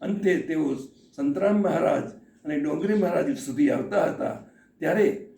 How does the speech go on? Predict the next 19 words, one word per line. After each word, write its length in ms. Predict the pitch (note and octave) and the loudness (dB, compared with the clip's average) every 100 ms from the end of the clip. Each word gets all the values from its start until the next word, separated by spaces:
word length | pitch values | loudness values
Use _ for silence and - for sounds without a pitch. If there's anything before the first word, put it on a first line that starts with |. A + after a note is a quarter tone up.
| _ _ _ - | _ _ _ -6
મંત્રમુગ્ધ 600 | D3 - F3+ - F#3+ G3 | -4 0 0 2 0 -4
થઈને 560 | - D#3+ - - - - - _ _ - | -4 -2 0 -2 -4 -12 -20 _ _ -2
એ 100 | D4+ | 0
પંથકની 580 | - D#3+ - F#3+ - - | 2 0 0 0 -2 -2
પ્રજા, 580 | - - E3+ F3 F3 - _ _ _ _ | -2 2 2 0 -6 -14 _ _ _ _
બલકે 600 | - D3+ - E3+ D#3+ - - - _ | -6 -4 2 4 4 -2 -10 -20 _
બાપુને 380 | C#3 C3+ D#3 D#3 | -6 -4 -2 -2
સાંભળવા 480 | - D3 D3+ F#3+ F3+ | -2 -2 0 2 2
માટે 320 | E3+ D#3 D#3+ | 0 -2 -4
દેશ 320 | - F3+ - | -2 -4 -4
વિદેશથી 500 | D#3+ D#3+ G#3+ - F3 | -6 -4 -4 -4 -2
આવેલા 560 | - C3+ - A2+ - - - _ _ - | 0 0 -2 -4 -6 -12 -20 _ _ -8
એમના, 540 | C#3+ E3 D3+ - - - - _ _ _ - | -4 -2 0 -2 -6 -16 -20 _ _ _ -8
જેને 320 | A2+ D3+ D3+ | -2 0 0
ફ્લાવર્સ 520 | D3 D#3+ F3 A#3 - - | 0 0 4 6 4 0
કહે 180 | - | 0
છે, 540 | - - A#2+ - - - | 0 -4 -8 -8 -16 -8
એવા 200 | D3 E3 | -4 -2
એમના 540 | D#3 D3+ - B2+ - | -2 -2 -2 -4 -8